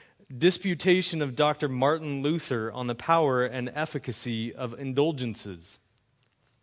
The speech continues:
He stated in that, this is from the Spaeth, Reed, and Jacobs translation, "Out of love for the truth and the desire to bring it to light,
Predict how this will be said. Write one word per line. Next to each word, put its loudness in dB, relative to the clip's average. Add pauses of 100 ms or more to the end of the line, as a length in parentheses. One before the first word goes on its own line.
(1000)
He -2
stated 6
in 4
that, 4
this -4
is -4
from -2
the 0
Spaeth, 0
Reed, 0
and -6
Jacobs -4
translation, -6 (800)
"Out 6
of 6
love 8
for -4
the 6
truth 2 (100)
and 0
the 2
desire 6
to -6
bring 2
it -4
to -6
light, 2